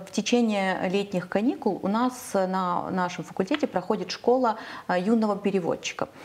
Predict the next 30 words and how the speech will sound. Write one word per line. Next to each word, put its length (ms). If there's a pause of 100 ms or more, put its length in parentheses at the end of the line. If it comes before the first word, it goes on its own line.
(220)
что, 920
э, 20
позволяет 640
студентам, 720
э, 460
эм, 120
школьникам, 540
которые 320
учатся 300
в 40
десятых 480
классах, 440 (360)
эм, 480 (640)
провести 600
с 100
пользой, 640 (240)
э, 640
занятия 480
в 40
университете 460
абсолютно 540
бесплатно. 600
Мы 200
предоставляем 680 (260)
такие 280
мастер-классы, 880
это 240
тренинги, 600
это 260
лекции, 600